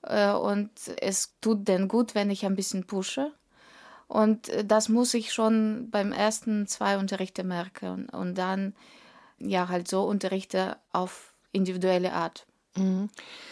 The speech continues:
Speaker 2: Es gibt Künstler und Künstlerinnen, die wollen erstmal überhaupt gar nicht unterrichten. Dafür gibt es oft verschiedene Gründe. Das Verfolgen der eigenen Karriere, die dann keinen Raum lässt für zuverlässiges Unterrichten.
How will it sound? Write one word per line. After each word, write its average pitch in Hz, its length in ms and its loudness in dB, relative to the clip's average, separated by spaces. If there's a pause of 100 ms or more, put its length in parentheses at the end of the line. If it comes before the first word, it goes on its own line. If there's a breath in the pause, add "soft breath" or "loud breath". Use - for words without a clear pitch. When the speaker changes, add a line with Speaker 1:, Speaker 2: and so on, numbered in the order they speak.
(200 loud breath)
Speaker 2:
Es 180 180 -2
gibt - 300 0
Künstler 214 460 0
und 202 100 -4
Künstlerinnen, 208 640 4
die 185 160 0
wollen 202 400 8
erstmal 196 420 2
überhaupt 185 400 -2
gar 131 160 -2
nicht 135 240 -8
unterrichten. 160 720 -8
Dafür 180 280 -4
gibt 196 200 -6
es 202 240 -4
oft 190 220 -2
verschiedene 190 520 -2
Gründe. 226 720 4 (400 loud breath)
Das - 160 -8
Verfolgen 170 460 0
der - 140 -2
eigenen 175 340 -2
Karriere, 185 560 0
die 185 120 -4
dann 170 200 -2
keinen 175 260 -4
Raum 185 360 4
lässt 190 260 2
für 185 120 -2
zuverlässiges 180 760 -4
Unterrichten. 208 720 0